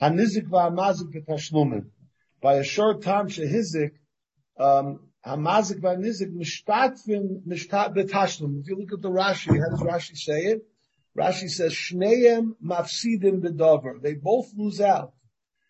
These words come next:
In other words, both the nizik and the mazik, uh, 'cause neither of them, well, one pays half, and one doesn't get the full b'tashlumin. So,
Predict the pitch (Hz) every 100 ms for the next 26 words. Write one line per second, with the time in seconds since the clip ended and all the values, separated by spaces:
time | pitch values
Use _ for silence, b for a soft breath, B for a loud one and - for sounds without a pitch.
0 | _ _ 185 190 202 165 147 214 220 202
1 | 220 220 226 240 240 254 294 247 220 -
2 | _ _ - - - - - - 170 175
3 | 196 - 170 143 170 190 170 160 160 160
4 | 170 156 151 170 170 226 214 185 180 -
5 | 139 135 156 - _ _ 160 160 185 190
6 | 196 202 196 196 - _ _ 226 220 330
7 | 339 330 - 202 - 175 151 131 - 175
8 | 175